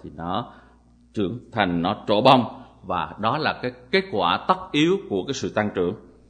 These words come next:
Đây là cái điều mà người trồng lúa trong đời, phải không? Người trồng lúa trong đời, cây lúa của mình lớn lên, trưởng thành và rồi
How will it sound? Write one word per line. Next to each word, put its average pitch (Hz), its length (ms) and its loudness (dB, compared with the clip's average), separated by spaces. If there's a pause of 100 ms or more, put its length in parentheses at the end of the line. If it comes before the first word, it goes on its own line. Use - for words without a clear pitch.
(400)
Đây 156 200 6
là 156 120 4
cái 160 160 -6
điều 127 200 2
mà 107 140 0
người 104 380 0
trồng 98 220 0
lúa 117 280 0 (120)
trong 131 180 0
đời, 90 180 2 (160)
phải 110 100 4
không? 123 180 2 (220)
Người 107 160 0 (200)
trồng 117 160 6
lúa 131 240 6 (260)
trong 160 200 8
đời, 98 340 8 (280)
cây 151 100 8
lúa 160 260 6
của 151 60 0
mình 110 280 2 (100)
lớn 147 360 6
lên, 151 340 8 (600)
trưởng 135 220 4
thành 127 220 6 (240)
và 92 100 -2
rồi 90 240 -2